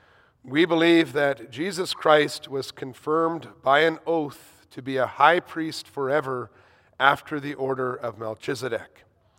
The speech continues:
He presented himself in our place before his Father, appeasing God's wrath by his full satisfaction, offering himself on the tree of the cross,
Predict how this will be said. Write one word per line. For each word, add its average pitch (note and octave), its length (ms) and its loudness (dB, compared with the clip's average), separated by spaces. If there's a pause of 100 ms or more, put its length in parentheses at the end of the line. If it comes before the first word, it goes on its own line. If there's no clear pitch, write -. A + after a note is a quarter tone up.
(540)
He D#3 140 -12
presented E3+ 560 2
himself E3+ 720 4
in D3+ 140 -6
our E3 240 6
place F3 680 -6
before C3 380 -6
his C3 160 -6
Father, C#3 520 4 (460)
appeasing D#3+ 680 -4
God's C3+ 360 4
wrath D3+ 480 6
by C3 180 -4
his B2 200 -8
full F3 320 -4
satisfaction, C3 1040 -4 (640)
offering D#3+ 540 6
himself D3 760 -2
on B2 100 -10
the B2 60 -14
tree E3+ 340 -8
of D#3+ 120 -2
the D3 80 -8
cross, A#2+ 720 -2